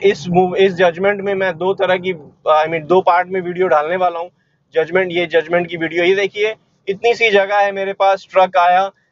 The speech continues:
मैंने slow down किया second गियर लगा के, ये judgment जैसे ही मेरे को मिला कि मेरे को clear road मिली ये दोनों red के पास से, फिर मैंने movement start कर ली है।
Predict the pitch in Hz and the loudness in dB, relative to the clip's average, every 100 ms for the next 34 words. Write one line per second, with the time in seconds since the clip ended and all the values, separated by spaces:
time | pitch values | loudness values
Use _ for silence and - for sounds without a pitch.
0 | _ 165 190 180 185 185 196 190 190 190 | _ -2 -2 0 2 4 2 0 0 0
1 | 180 185 202 196 196 185 170 175 196 185 | 0 -4 -4 0 2 2 2 2 0 -4
2 | 185 _ _ 165 180 _ _ _ 160 170 | -6 _ _ -8 -8 _ _ _ 0 2
3 | 202 202 190 185 214 214 208 208 196 196 | -2 0 0 0 -2 0 0 0 2 2
4 | 202 202 196 185 185 185 180 185 208 202 | 2 -2 -4 -2 -2 -4 -2 -2 0 0
5 | 190 185 196 196 190 180 190 185 185 175 | 0 -4 -2 -2 -2 0 0 2 0 -2
6 | - 196 185 175 175 190 196 - _ _ | -4 -2 2 2 2 0 -2 -4 _ _
7 | _ _ 202 208 208 208 196 185 196 190 | _ _ 0 2 0 0 0 0 0 0
8 | 180 185 170 170 151 135 113 | 2 0 0 -6 -6 -8 -8